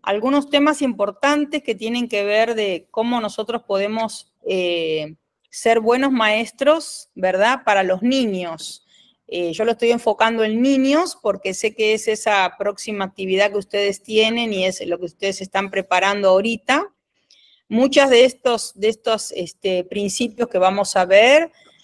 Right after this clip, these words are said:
eh, también se aplican a la, a la educación con adolescentes y con adultos, pero vamos a enfocarnos más que nada en los niños. Vamos a ver cómo,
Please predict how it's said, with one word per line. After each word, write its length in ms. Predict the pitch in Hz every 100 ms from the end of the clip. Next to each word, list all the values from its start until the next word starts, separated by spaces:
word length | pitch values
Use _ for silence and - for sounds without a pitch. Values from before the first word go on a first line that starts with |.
| _
eh, 240 | - 190 185
también 340 | 196 208 233
se 140 | -
aplican 520 | 262 262 277 277 349 302
a 120 | 214
la, 80 | 190
a 240 | - 196
la 240 | 190 190
educación 640 | 190 196 196 190 - 220 220
con 160 | 220
adolescentes 840 | 190 175 180 185 214 208 202 214 190
y 60 |
con 180 | - 202
adultos, 640 | 226 277 247 220 320 311 -
pero 200 | 294 226
vamos 320 | 220 220 220
a 40 | 214
enfocarnos 680 | 196 196 202 196 202 196
más 200 | 190 190 -
que 120 | 190
nada 420 | 180 180 185 180
en 220 | - 165
los 140 | 156 156
niños. 680 | 180 175 147 135 - - _ - - - - _ -
Vamos 280 | 202 220 202
a 60 |
ver 200 | 202 196
cómo, 460 | - 214 226 220